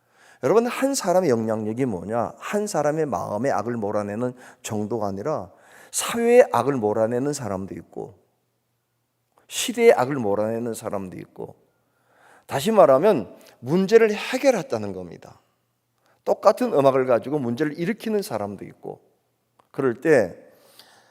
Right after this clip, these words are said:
다윗은 바울의 마-, 어, 사울의 마음속에는 악신을 몰아냈다는 건 다시 말하면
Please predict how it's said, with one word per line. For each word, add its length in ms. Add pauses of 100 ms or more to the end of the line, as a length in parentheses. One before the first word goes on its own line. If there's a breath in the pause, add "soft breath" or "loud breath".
(460 soft breath)
다윗은 920
바울의 580
마-, 120
어, 720
사울의 560
마음속에는 640
악신을 420
몰아냈다는 720
건 200
다시 320
말하면 680